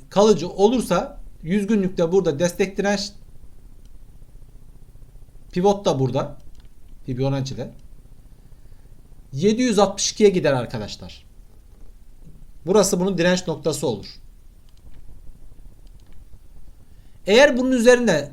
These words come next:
atar, burada kalıcı olabilirse buradan alır başını yavaş yavaş gider. Şu destek direnç noktalarına gelir bir önceki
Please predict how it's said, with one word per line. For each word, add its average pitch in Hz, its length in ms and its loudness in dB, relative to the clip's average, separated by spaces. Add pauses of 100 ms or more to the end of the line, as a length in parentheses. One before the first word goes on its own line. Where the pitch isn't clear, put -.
(140)
atar, 190 480 6
burada 214 280 2
kalıcı 202 340 4
olabilirse 202 800 2 (720)
buradan 247 300 4
alır 202 420 4
başını 220 280 0
yavaş 202 380 2
yavaş 147 260 -2
gider. 202 360 0 (420)
Şu 185 180 -6
destek 202 380 2
direnç 202 280 0
noktalarına 147 500 0
gelir 170 320 -2
bir 175 120 2
önceki 139 600 -6